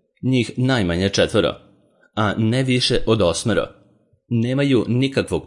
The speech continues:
uticaja na termine sprovođenja predavanja i njihov ritam, kao ni na datum kada edukacija startuje, već moraju da prihvate plan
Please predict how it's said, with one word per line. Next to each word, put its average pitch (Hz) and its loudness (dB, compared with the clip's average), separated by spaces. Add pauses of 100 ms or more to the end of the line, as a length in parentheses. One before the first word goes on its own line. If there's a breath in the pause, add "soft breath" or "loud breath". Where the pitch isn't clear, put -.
uticaja 107 -2
na 120 -2
termine 113 0
sprovođenja 90 -4
predavanja 107 -2 (480 loud breath)
i 120 0
njihov 104 0
ritam, 101 0 (880)
kao 131 0
ni 123 0
na 92 -2
datum 95 -2
kada 123 0
edukacija 104 0
startuje, - -4 (840)
već 95 -2
moraju 117 2
da - -4
prihvate 98 -2
plan 110 -2